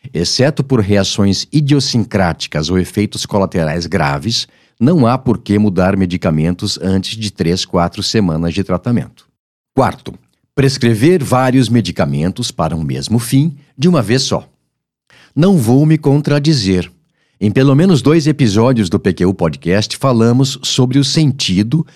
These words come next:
e o valor da polipsicofarmacoterapia,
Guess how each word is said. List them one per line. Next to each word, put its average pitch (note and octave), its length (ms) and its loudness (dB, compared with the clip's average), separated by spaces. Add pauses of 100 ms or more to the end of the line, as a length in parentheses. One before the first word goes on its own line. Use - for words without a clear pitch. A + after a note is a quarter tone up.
(160)
e A2+ 100 2
o B2+ 60 4
valor A#2 580 2
da F#2+ 140 -2
polipsicofarmacoterapia, G#2 2000 -2